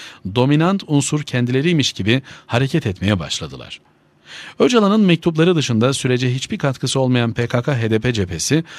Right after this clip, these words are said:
artık hangi şer odaklarından güvence aldılarsa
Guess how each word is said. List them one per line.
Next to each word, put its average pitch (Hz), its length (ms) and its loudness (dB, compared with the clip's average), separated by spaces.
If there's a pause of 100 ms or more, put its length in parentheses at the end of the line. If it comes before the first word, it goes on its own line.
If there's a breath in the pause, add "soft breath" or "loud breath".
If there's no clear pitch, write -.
(220 loud breath)
artık 185 280 0
hangi 196 340 0
şer 143 180 0
odaklarından 113 680 0
güvence 104 360 0
aldılarsa 131 580 0